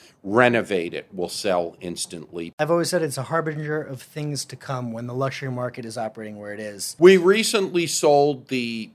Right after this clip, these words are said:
Speaker 1: penthouse at one fifty Central Park South at the Hampshire House. I was lucky enough to be able to preview it. And physically, the apartment was over the top. There's nothing like it. Yet,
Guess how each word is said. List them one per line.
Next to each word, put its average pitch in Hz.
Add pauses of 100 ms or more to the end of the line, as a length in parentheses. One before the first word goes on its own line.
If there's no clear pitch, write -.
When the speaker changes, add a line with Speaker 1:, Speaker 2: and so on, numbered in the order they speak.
Speaker 1:
penthouse 127
at 107
one 113
fifty 110
Central 101
Park 92
South 87 (360)
at -
the 101
Hampshire 92
House. - (200)
I 120
was 110
lucky 117
enough 107
to 107
be 107
able 95
to 92
preview 95
it. -
And 113
physically, 143
the 107
apartment 110
was 95 (100)
over 104
the 90
top. 90 (560)
There's 123
nothing 127
like 120
it. - (100)
Yet, 117